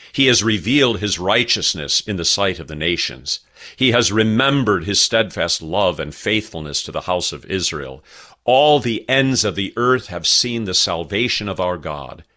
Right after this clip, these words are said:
Make a joyful noise to the Lord, all the earth. Break forth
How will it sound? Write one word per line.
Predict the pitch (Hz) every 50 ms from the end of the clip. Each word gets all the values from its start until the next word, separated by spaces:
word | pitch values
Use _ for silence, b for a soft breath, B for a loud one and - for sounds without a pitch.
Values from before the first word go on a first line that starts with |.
| B B B B B B B B B
Make | - 113 113 113
a | 113 98
joyful | 76 76 - 123 135 156 160 151 - 135 120
noise | 104 107 104 104 104 - -
to | -
the | 80 90
Lord, | 87 82 87 87 85 -
all | - 85 92 104
the | - 92 71 69
earth. | 67 67 67 65 - - -
Break | - 107 101 95 - -
forth | - - 143 151 147 139 135 -